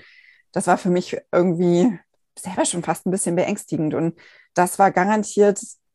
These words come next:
der Schlafmangel, dieses wenig Schlafen und dieses Erschöpftsein vom den ganzen Tag laufen und dann nicht schlafen und,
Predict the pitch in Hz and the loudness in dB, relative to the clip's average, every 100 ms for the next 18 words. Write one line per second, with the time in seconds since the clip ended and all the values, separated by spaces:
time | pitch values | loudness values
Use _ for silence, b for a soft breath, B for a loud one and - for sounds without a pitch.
0 | _ _ _ 240 262 285 302 190 151 147 | _ _ _ -4 -2 -4 -2 0 2 2
1 | 156 180 170 180 196 208 226 262 - 190 | 2 2 2 0 2 2 2 -2 -4 -2
2 | 190 - 190 196 185 202 190 - 202 262 | -4 -2 -2 -2 0 0 -2 -2 -2 -2
3 | 302 - - 147 160 202 185 185 180 196 | -4 -6 -2 0 0 -2 -2 -2 -2 -2
4 | 220 208 - 196 196 196 185 190 190 - | -4 -4 -4 -4 0 4 4 2 -6 -4
5 | 185 175 196 - 185 175 - 180 - 180 | -4 -4 -4 -6 -8 -8 -6 -6 -6 -8